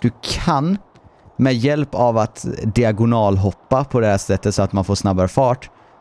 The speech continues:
hoppa direkt över till den där ön via den här backen som jag är under. Men det är väldigt mycket lättare sättet och lite, lite långsammare bara,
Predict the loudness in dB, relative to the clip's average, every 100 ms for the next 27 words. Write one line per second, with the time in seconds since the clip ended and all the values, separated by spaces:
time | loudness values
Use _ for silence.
0 | -8 -4 -4 0 -2 0 -2 -2 0 0
1 | 0 2 2 2 2 0 -2 -10 _ -2
2 | 2 2 2 0 0 0 -4 -2 -2 0
3 | 0 2 0 -2 _ _ _ _ _ 0
4 | 2 2 -2 -8 _ -4 0 0 0 0
5 | 0 -2 -2 -2 0 0 0 -2 0 -2
6 | -2 -12 -18 -4 0 2 2 0 0 0
7 | 0 0 0 0 0 2 0 0